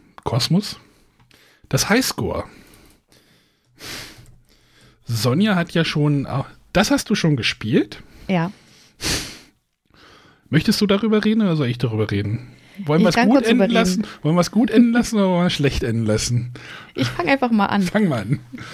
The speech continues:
Speaker 2: Ja, das Highscore, das haben wir tatsächlich auf der BerlinCon, da war gerade ein Tisch frei, da dachten wir,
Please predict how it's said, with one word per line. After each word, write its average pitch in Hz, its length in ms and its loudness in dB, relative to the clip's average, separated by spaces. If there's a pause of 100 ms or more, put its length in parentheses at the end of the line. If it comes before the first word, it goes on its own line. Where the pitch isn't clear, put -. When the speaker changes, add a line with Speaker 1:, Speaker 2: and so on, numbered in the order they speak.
(2000)
Speaker 2:
Ja, 214 140 4
das 196 160 -4
Highscore, 240 400 0
das 233 140 0
haben 214 80 0
wir 214 80 2
tatsächlich 214 300 2
auf 196 100 -4
der 196 80 2
BerlinCon, 233 460 0
da 196 120 -2
war 190 120 0
gerade 190 180 -4
ein - 20 -10
Tisch - 220 -6
frei, - 200 -2
da 233 80 0
dachten 214 260 -2
wir, 208 120 2